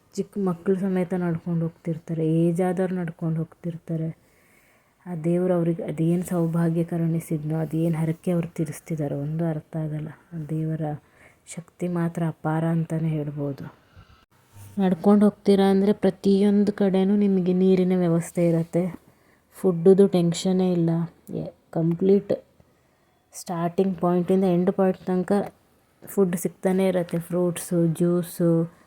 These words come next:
ನೀರು, ಫುಡ್ಡು. ಫುಡ್ ಅಂದ್ರೆ ನಾವು ಪೇ ಮಾಡಿ ತಗೋಬೇಕು. ಆ, ತಿರುಪತಿ ಕಡೆಯಿಂದ, ಅಂದ್ರೆ ದೇವಸ್ಥಾನದ ಕಡೆಯಿಂದ ಏನೂ ಅಲ್ಲಿ ಫುಡ್ ಇಶ್ಯೂ ಮಾಡಲ್ಲ.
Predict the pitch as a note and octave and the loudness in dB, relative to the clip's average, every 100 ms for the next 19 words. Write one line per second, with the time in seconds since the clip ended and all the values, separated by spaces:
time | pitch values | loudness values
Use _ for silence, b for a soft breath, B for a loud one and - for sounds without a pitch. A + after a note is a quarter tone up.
0 | _ - F3+ F#3 F3+ E3+ E3+ E3+ E3 - | _ -2 2 4 4 4 4 2 -2 -12
1 | _ _ _ _ _ _ _ _ _ - | _ _ _ _ _ _ _ _ _ -10
2 | F#3 E3 D#3+ F3 E3+ - _ - - - | -6 -4 0 0 0 -4 _ -20 -8 -6
3 | E3+ F#3+ G3 A#3 A3 F3 F#3 F#3+ F#3+ F3 | 2 4 4 4 4 4 4 4 2 0
4 | E3+ E3 D#3 D#3 D3+ - B3+ D#4 b b | 2 2 0 -2 -4 -2 -4 -4 b b
5 | b b b b _ _ _ _ _ _ | b b b b _ _ _ _ _ _
6 | F3 E3+ E3 F#3 - C4 C4+ C#4 C#4 F3+ | -10 -6 -6 -8 -12 -18 -20 -16 -10 -4
7 | F3 E3 E3 - F#3 F#3 G3 G3 G3+ G3 | -2 0 0 0 0 0 0 2 4 4
8 | G3 F#3+ F#3 F3+ F3+ - E3+ E3+ E3 D3 | 2 0 2 0 -2 -2 0 2 0 -2
9 | - _ - G3 E3+ F3+ F#3 F#3 - G3 | -14 _ -14 -12 -4 0 2 0 0 2
10 | G3 G3 F#3+ F3 E3+ F3 E3+ E3+ E3 D#3+ | 2 0 0 2 2 2 2 2 0 0
11 | E3 - _ _ F3+ D#3 D#3+ - E3 D#3 | -2 -4 _ _ -4 0 -2 0 -4 -2
12 | D3 C#3+ | -4 -6